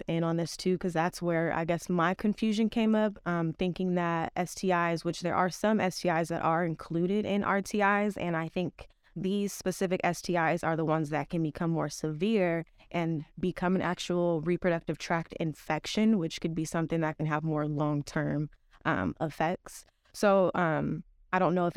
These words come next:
Ambrose can kinda chime in and maybe say, like, you know, what is maybe the difference between S T Is, or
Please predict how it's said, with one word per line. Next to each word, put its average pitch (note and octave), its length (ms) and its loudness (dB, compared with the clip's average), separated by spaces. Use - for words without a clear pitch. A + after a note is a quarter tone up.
Ambrose F3 320 0
can F3 160 -2
kinda F3 240 0
chime E3+ 340 0
in G3 240 2
and F3 240 0
maybe E3+ 380 0
say, E3 280 0
like, D#3 220 -2
you D#3+ 60 0
know, D3+ 160 0
what E3 420 2
is F#3+ 300 -2
maybe A3+ 260 2
the A3 100 4
difference B3+ 440 2
between C4+ 400 2
S A#3+ 180 2
T C#4 160 2
Is, C4 280 4
or F3+ 120 0